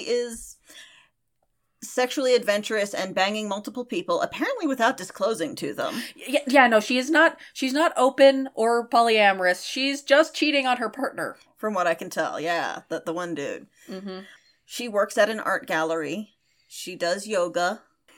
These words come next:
Speaker 2: It's
Speaker 1: She
Speaker 2: so much.
Speaker 1: meditates.
Speaker 2: She works with the gays.
Speaker 1: Yep, there are gays at the art gallery where she works.
Speaker 2: And of course, two, we, two of them are in a relationship, but of course they snipe at one another all the time and are never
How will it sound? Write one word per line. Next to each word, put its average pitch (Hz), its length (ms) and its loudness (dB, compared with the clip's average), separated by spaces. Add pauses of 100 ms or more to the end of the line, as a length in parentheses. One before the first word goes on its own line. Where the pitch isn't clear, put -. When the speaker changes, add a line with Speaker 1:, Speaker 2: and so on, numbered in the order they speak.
(160)
Speaker 2:
It's 196 200 -2
Speaker 1:
She 208 80 -4
Speaker 2:
so 185 60 4
much. 190 80 2
Speaker 1:
meditates. 180 840 -2 (100)
Speaker 2:
She - 220 -2
works 202 340 4
with 208 300 0 (140)
the 185 220 2
gays. 165 880 -4 (140)
Speaker 1:
Yep, - 280 -6
there 175 160 4
are 185 300 4 (180)
gays 180 680 2 (800)
at - 460 -2 (800)
the 202 140 -4
art 185 200 0
gallery 185 360 -2
where 180 180 0
she 240 140 -8
works. 175 560 -4
Speaker 2:
And 208 120 4
of 208 100 -4
course, 220 300 4 (140)
two, 262 240 -2 (120)
we, 208 280 -6 (180)
two 294 220 2
of 277 100 4
them 269 180 8
are 247 140 6
in 233 100 2
a 220 40 -2
relationship, 214 600 0
but 214 80 2
of 196 140 2
course 202 240 2
they 180 140 2
snipe 190 360 0
at - 120 -2
one 175 160 -2
another 165 340 2
all 165 140 4
the 165 80 -6
time 156 280 0
and 160 80 -2
are 160 100 0
never 156 440 -2